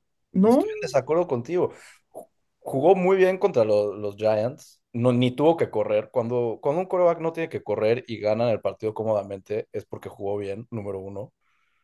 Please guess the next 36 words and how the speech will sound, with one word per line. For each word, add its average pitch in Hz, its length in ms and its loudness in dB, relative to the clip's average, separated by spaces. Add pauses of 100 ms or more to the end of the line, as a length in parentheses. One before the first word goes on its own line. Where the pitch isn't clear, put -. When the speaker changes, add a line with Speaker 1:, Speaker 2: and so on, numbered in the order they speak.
(240)
Speaker 2:
La 110 440 -4
segunda 143 400 0
semana 139 600 0 (560)
jugó 120 520 2 (240)
en 110 160 -6
una 139 260 4
semana 123 400 -2
corta, 131 440 2
que - 80 -14
fue 107 160 -4
Thursday 110 360 0
night, 107 320 -2
contra 101 300 -6
la 101 100 -2
mejor 113 300 2
defensiva, 110 560 -2
bueno, 104 260 -4
para 98 220 -6
mí, 110 280 -6 (100)
junto - 360 -12
con 101 160 -6
Denver, 110 300 0
la 110 180 -2
mejor 107 300 -2
defensiva 107 400 -4
de 107 80 0
la 95 80 -6
liga 104 400 -4
en 98 180 -10
los 95 140 -18
Packers, 120 580 -6 (800)
y 139 260 0
no 131 340 0
jugó 156 260 2
tan 143 160 2
mal. 151 280 0